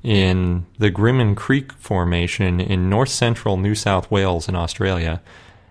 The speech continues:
And in that episode, we mentioned that many of the dinosaurs discovered in Australia have similarities with dinosaurs found in South America, Antarctica, and Africa,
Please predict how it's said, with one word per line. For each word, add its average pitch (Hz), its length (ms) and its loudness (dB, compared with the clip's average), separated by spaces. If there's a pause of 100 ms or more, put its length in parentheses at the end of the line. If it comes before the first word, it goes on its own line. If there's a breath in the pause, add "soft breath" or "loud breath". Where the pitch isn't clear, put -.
(140)
And 123 160 2
in 156 80 4
that 165 180 4
episode, 123 460 2
we 101 100 0
mentioned 104 540 2
that 87 340 -2
many 113 380 2
of 107 100 -2
the 101 80 0
dinosaurs 98 520 0
discovered 92 440 -2
in 90 100 0
Australia 90 560 0
have 95 240 -2
similarities 107 760 0
with 90 340 -2
dinosaurs 92 640 0
found 90 420 -2
in 85 280 -2 (340 loud breath)
South 98 320 -2
America, 113 640 2
Antarctica, 101 600 0
and 87 180 0
Africa, 90 640 -2